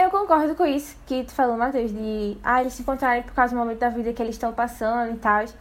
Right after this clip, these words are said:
Mas eu acho que o filme tende a puxar pro, pro lado romântico, sabe? Dos dois.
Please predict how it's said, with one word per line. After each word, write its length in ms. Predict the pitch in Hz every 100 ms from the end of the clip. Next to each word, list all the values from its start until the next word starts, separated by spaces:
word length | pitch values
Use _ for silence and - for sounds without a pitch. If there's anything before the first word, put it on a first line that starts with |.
| - - -
Mas 220 | 277 320
eu 80 | 349
acho 200 | 330 -
que 80 |
o 40 | 359
filme 420 | 359 320 302 294 - - - - -
tende 640 | 262 285 349 370 415 453 - - - - -
a 160 | 254
puxar 540 | 277 330 311 311 285 277
pro, 400 | 294 302 320 311 - - - -
pro 280 | 285 330 330
lado 260 | 311 294 311
romântico, 640 | 320 480 277 233 - 220
sabe? 300 | 226 214 392 -
Dos 200 | 240 247
dois. 300 | 226 220 226